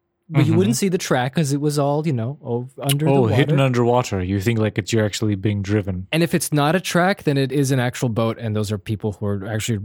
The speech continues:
Speaker 1: riding, you know, driving a boat
Speaker 2: Mm-hmm.
Speaker 1: through a, through a tiny little river, like, making a circle, and there would be a guy, um, or a girl on the, uh, s-, on the, you know,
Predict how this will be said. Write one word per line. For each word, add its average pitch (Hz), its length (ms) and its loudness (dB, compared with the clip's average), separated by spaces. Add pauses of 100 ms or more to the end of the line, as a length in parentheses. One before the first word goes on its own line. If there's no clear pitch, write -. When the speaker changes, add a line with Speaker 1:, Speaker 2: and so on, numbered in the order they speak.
Speaker 1:
riding, 120 640 0
you 123 60 0
know, 98 80 -2
driving 113 340 0
a 104 40 -4
boat 104 320 -4 (540)
Speaker 2:
Mm-hmm. 113 460 0 (160)
Speaker 1:
through 117 240 0
a, 110 60 -2
through 180 260 2
a 151 40 0
tiny 196 400 0
little 160 280 2
river, 123 520 0
like, 127 240 -4
making 190 360 0
a 127 120 -2 (140)
circle, 127 560 -2 (540)
and 156 320 0
there 147 100 2
would 139 160 0
be 135 160 2
a 127 60 0
guy, 123 520 -2 (280)
um, 107 360 -6
or 131 200 0
a 139 40 -2
girl 117 480 -2
on 117 260 -4
the, 110 260 -2
uh, 101 160 -4
s-, - 260 -12
on 120 200 -4
the, 101 340 -4
you 131 120 -2
know, 95 140 -10